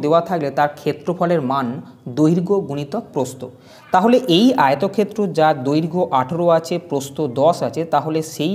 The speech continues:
আয়তক্ষেত্রের ক্ষেত্রফল এইটা। এবার বলেছে যে ক্ষেত্রফল অপরিবর্তিত রাখবো, অর্থাৎ এই যে ক্ষেত্রফলটা আছে সেইটাই থাকবে।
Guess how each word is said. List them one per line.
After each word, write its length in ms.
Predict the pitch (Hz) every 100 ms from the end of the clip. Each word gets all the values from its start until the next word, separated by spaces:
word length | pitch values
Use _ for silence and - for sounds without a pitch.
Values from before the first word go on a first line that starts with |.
| 208
আয়তক্ষেত্রের 680 | 131 131 160 - 165 - 156
ক্ষেত্রফল 540 | - 139 139 160 160 151
এইটা। 260 | 139 139 143 - - - - - -
এবার 180 | 185 240
বলেছে 340 | 226 247 240 269
যে 140 | 247 254 -
ক্ষেত্রফল 600 | - 175 - 220 214 240 - 160
অপরিবর্তিত 760 | 151 151 208 220 214 226 - 214 151
রাখবো, 240 | 120 117 117 -
অর্থাৎ 280 | 147 202 202
এই 160 | 156 196
যে 120 | 214
ক্ষেত্রফলটা 720 | 240 - 156 - 185 196 196 196 123
আছে 180 | 117 254 254
সেইটাই 420 | - 147 143 196 220 -
থাকবে। 380 | 170 180 147